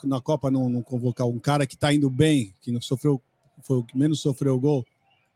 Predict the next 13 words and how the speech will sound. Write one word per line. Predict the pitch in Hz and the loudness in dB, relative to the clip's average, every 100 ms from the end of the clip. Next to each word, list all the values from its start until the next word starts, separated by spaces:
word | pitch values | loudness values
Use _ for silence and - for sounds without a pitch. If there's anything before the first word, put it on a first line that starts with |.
| _ _ | _ _
Então | - 247 | -6 0
é | 151 | 0
isso, | 131 | 0
Palmeiras | - 143 175 175 | -2 0 2 0
tá | - 165 | 0 -2
com | 151 165 170 170 160 135 | 0 0 2 4 2 2
vinte | 143 196 208 - 185 | 2 0 -2 -2 0
e | 170 | 0
três | - 175 180 127 | 2 4 4 4
gols, | 131 160 131 | 2 2 2
né, | 123 147 | 0 -2
tomados, | 120 120 123 117 101 | -2 -2 -2 -4 -6
né? | 113 120 110 | -8 -8 -10